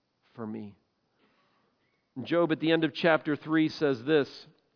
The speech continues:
He says, "My sighing has become my daily food. My grain, groans pour out like water.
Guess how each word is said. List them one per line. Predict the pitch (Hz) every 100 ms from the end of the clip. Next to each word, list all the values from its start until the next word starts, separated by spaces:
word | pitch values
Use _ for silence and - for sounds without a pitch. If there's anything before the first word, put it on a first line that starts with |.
| _ _ _ _ _ _ -
He | 143
says, | 160 156
"My | 151 147
sighing | - 190 170 170 165
has | 127
become | 143 165 151
my | 143
daily | 135 147 147 143
food. | - 147 135
My | 127 135
grain, | 120 135 160 165 151 127 - -
groans | 143 175 180 170
pour | - 160
out | 151 135
like | 135 127
water. | 131 139 120 113